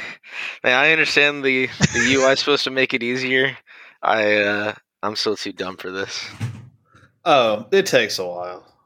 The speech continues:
Speaker 2: to get that ga-, that's one of those games where you just have to, like,
Speaker 1: Not be so
Speaker 2: try,
Speaker 1: stupid, unfortunately.
Speaker 2: like, to, or, like, <laughs> so, well, you have to, like, schedule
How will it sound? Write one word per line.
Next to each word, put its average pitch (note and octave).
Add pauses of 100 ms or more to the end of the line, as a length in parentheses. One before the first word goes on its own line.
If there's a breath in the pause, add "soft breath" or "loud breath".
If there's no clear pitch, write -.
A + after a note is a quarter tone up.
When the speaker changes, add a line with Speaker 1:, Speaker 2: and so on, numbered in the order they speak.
(200)
Speaker 2:
to A2+
get G2+
that G#2
ga-, G#2
that's A2+
one F#2+
of F2+
those F2
games -
where F#2
you F2+
just F#2
have F2
to, -
like, E2+ (960)
Speaker 1:
Not G#2+
be G#2
so G2+
Speaker 2:
try, G2
Speaker 1:
stupid, F#2+ (340 loud breath)
unfortunately. G#2
Speaker 2:
like, F2+
to, C3+
or, B2
like, D#3+
<laughs> -
so, A3+
well, F3+
you F#3
have E3+
to, D3+
like, A2+
schedule G#2